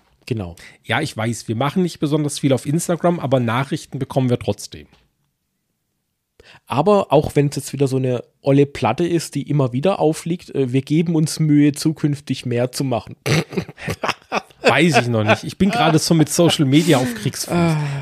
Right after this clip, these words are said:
Speaker 2: Interessiert mich eigentlich gar nicht mehr die ganze Kacke. Das lenkt nur ab.
Speaker 1: Ja, ich bin noch nicht ganz raus aus dem Pool. Ich lass mich immer noch zum,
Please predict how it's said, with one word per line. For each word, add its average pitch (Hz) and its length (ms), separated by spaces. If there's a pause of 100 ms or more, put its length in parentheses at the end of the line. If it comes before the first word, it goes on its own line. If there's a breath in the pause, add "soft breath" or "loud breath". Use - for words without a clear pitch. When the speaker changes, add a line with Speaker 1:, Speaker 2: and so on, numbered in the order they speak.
Speaker 2:
Interessiert 151 460
mich 143 160
eigentlich 143 240
gar 110 120
nicht 131 140
mehr 101 120
die 95 80
ganze 92 260
Kacke. - 320 (300 loud breath)
Das - 180
lenkt 175 360
nur 156 200
ab. - 180 (1300)
Speaker 1:
Ja, 170 180
ich - 160
bin 151 140
noch 139 180
nicht 135 160
ganz 120 300
raus 123 160
aus - 140
dem 135 120
Pool. - 240
Ich 135 120
lass 143 180
mich 156 120
immer 147 160
noch 143 140
zum, 131 400